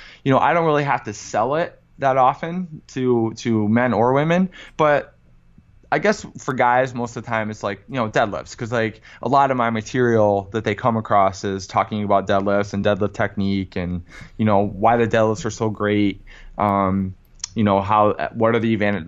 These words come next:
all the benefits of the deadlift. So, uh, yeah, I think if I had to pick one,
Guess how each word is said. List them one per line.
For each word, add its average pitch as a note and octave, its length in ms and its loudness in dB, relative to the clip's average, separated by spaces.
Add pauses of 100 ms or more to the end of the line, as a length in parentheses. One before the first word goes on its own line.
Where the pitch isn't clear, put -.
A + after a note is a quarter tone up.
all A2+ 180 4
the A2+ 100 0
benefits A2 400 -2
of F#2+ 100 -6
the G2+ 80 -4
deadlift. G2 380 -2
So, F#2+ 420 0 (300)
uh, F#2+ 280 2
yeah, A#2 200 2
I A2+ 100 2
think C#3 220 -6
if C3 120 -4
I B2 100 2
had A2 80 -4
to G2 60 -2
pick - 300 -4
one, C#3+ 320 2